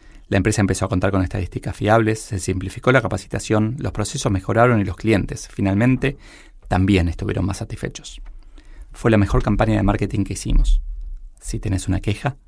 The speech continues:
te atiende un humano. Creo que empezó en dos mil ocho. Seguía a dos mil dieciocho. Es parte de mi legado. Hashtag orgullo. La forma en que trata la empresa a sus clientes cuando falla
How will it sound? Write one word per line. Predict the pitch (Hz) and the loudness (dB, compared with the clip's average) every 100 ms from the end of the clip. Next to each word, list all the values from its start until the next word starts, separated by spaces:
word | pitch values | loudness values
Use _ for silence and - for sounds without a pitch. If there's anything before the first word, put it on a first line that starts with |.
| - - - | -20 -20 -10
te | - | -6
atiende | 101 92 95 | 0 4 6
un | 95 | 6
humano. | 92 85 82 80 - _ _ _ _ _ _ _ _ | 6 6 2 -2 -8 _ _ _ _ _ _ _ _
Creo | - 123 | 0 2
que | 123 | 2
empezó | 92 95 104 | 0 0 0
en | 98 | 2
dos | 90 | 2
mil | 92 | 2
ocho. | 92 - - - _ _ _ - | 0 -6 -18 -20 _ _ _ -14
Seguía | - 90 92 95 85 - - | -4 0 2 2 -2 -10 -6
a | 98 | -2
dos | 87 | 0
mil | 92 | 0
dieciocho. | 95 - - - - - - _ _ _ _ | -2 -2 -6 -10 -18 -20 -20 _ _ _ _
Es | - | -4
parte | - 101 101 | 0 0 2
de | |
mi | 92 87 | 2 2
legado. | 85 82 98 - - - _ _ _ _ | 2 0 -2 -6 -14 -20 _ _ _ _
Hashtag | - 101 - 113 - | -6 -6 -6 -10 -10
orgullo. | - 104 87 - - - - _ _ _ _ _ _ _ _ _ - | -10 -4 -4 -4 -10 -18 -20 _ _ _ _ _ _ _ _ _ -6
La | - | -4
forma | - 127 | 2 4
en | 117 | 4
que | 104 | 2
trata | 101 101 104 | 2 4 4
la | 90 | 2
empresa | 82 - - - - | -2 -4 -6 -12 -10
a | - | -8
sus | - | -8
clientes | - - 107 98 - | -4 -2 0 -2 -6
cuando | 92 90 | -6 -6
falla | - 113 - - | -4 -4 -2 -4